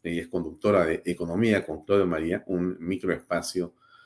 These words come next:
de análisis y comentario de la economía en el Perú, al estilo de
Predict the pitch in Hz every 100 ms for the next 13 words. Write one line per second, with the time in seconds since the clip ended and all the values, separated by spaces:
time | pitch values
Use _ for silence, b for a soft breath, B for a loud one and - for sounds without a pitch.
0 | b - 82 82 87 90 90 - 87 -
1 | - _ - 78 82 80 76 87 85 82
2 | 82 85 82 80 78 78 76 87 85 87
3 | 80 80 76 - 76 85 92 b b b
4 | b _ 82 85 80 - 110 87 85 85
5 | - 80 80 78 76 73 71 71